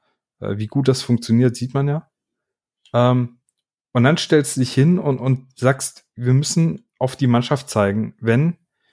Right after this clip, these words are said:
die Mannschaft sowieso schon total verunsichert ist. Also, mir kann ja keiner erzählen, dass er wirklich glaubt, äh, von den ganzen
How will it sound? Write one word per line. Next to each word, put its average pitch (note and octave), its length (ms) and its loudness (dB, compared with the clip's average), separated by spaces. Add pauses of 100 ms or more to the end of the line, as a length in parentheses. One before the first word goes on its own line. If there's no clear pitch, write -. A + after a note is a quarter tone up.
(920)
die B2+ 80 2
Mannschaft C#3 360 2
sowieso C#3+ 340 0
schon C3 240 -2
total C#3+ 400 -2
verunsichert C#3+ 600 0
ist. - 300 -12 (720)
Also, C3+ 280 4 (140)
mir B2 120 0
kann E3+ 160 2
ja C#3+ 160 4
keiner D#3+ 360 2
erzählen, C3+ 460 0
dass B2+ 140 0
er A#2+ 100 2
wirklich C#3 320 -2
glaubt, A2 440 0 (360)
äh, A#2 200 -2
von A#2 180 -2
den A2+ 100 0
ganzen D3+ 420 -4